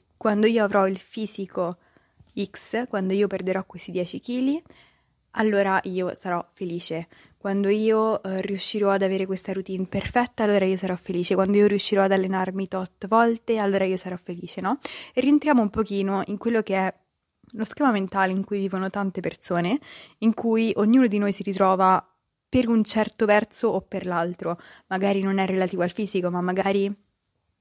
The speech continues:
viviamo proiettati nel futuro nell'ottica di una determinata relazione, no? Quando avrò quel ragazzo, quella ragazza, allora sarò felice, mi potrò permettere la felicità.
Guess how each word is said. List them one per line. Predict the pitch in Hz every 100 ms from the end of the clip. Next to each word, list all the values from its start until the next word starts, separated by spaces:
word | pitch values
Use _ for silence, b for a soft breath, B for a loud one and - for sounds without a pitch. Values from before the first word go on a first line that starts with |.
| _
viviamo | 214 190 208 214 214
proiettati | 202 196 190 - 208 208 196
nel | 190
futuro | - 202 202 208 208 208 208 B B B B B B _ _ _ _ _ _
nell'ottica | - 220 220 233 233 - - 233 - 220 220 220 202
di | 196 208 214 214
una | 208 202 196
determinata | 196 202 202 202 202 196
relazione, | 196 208 - 339 226
no? | 185 220
Quando | - 190 185
avrò | 180 185 190 196 _
quel | - 208
ragazzo, | 196 190 214 233 - 208
quella | 196 185
ragazza, | 180 190 - 214
allora | 190 190
sarò | 185 175 175
felice, | - 196 214 -
mi | 196 196
potrò | 214 233 247
permettere | - 208 220 - 202
la | 185
felicità. | 185 180 175 - 160